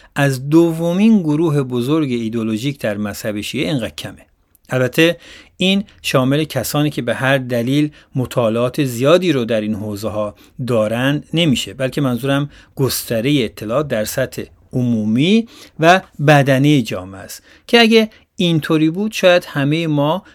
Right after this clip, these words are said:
و برداشتی که از مذهب غالب داشتیم به دلیل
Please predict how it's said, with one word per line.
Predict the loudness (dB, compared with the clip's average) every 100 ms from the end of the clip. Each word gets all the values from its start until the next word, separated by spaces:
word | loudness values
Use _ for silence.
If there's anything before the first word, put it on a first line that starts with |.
| _
و | -4
برداشتی | 0 0 2 0 0 -4
که | -4
از | -4 -4 -6
مذهب | -6 -6 -6 -4 -4
غالب | -4 -4 -2 2 4 2
داشتیم | 0 -6 -6 -4 -2
به | 2
دلیل | 2 2 -2 -2